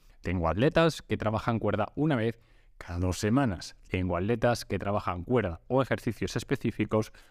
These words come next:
dos veces por semana. Entonces debemos ver desde qué punto partes, cómo llevas el resto de las pruebas de tu oposición y cómo llevas específicamente la prueba de trepa de cuerda.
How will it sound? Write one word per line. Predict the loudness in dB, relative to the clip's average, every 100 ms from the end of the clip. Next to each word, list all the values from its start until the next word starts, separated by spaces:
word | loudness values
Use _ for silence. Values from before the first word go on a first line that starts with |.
| -8
dos | -2 0 0
veces | 0 -2 -2 -4 -8 -20 -12
por | -6 -4
semana. | -2 0 0 -2 -10 -18 -4
Entonces | -2 0 0 -2 -2
debemos | -2 0 0 2
ver | 0 -2
desde | -2 -2 -2 -2
qué | -4 -6
punto | -4 -2 0 2 4
partes, | 2 2 -2 -2 -8 _ -6
cómo | -2 0
llevas | 2 2 0 -4
el | -4 -2 0
resto | 0 0 -2 -6 -8 -6
de | -2 -2
las | -2
pruebas | 2 2 2
de | -2
tu | -2
oposición | 0 0 2 2 0 -2
y | -2
cómo | 0 0
llevas | 0 -2
específicamente | -4 -6 -4 -2 0 -2 -2 -4 -6 -12
la | -2 -2
prueba | 0 -2
de | -2
trepa | -2 -2
de | -2
cuerda. | -2 -4 -4